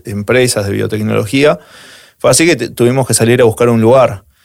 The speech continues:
Ahí, mm, conocí a una señora que trabajaba en el C G mar,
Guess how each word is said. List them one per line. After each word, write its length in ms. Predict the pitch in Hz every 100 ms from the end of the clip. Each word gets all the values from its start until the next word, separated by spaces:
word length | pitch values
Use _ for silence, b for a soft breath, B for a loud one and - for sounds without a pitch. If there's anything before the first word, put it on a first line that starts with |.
| _ _
Ahí, 680 | - 123 143 147 139 127 120
mm, 460 | 110 110 110 110 110
conocí 560 | - 110 110 - 127 123
a 520 | 110 104 107 104 104
una 440 | 104 107 110 110 107
señora 580 | - - 113 127 135 127
que 140 | 104
trabajaba 520 | 95 104 101 117 117
en 40 | 110
el 80 |
C 140 | 104 107
G 140 | -
mar, 360 | 113 123 147